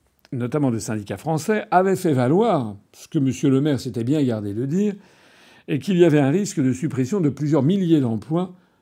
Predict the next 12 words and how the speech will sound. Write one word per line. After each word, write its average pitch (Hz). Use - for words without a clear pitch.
chez -
Alstom, 127
dans 135
le 131
cadre 147
de 120
cette 113
fusion 139
Alstom-Siemens. 123
Parce 113
qu'en 151
fait, 202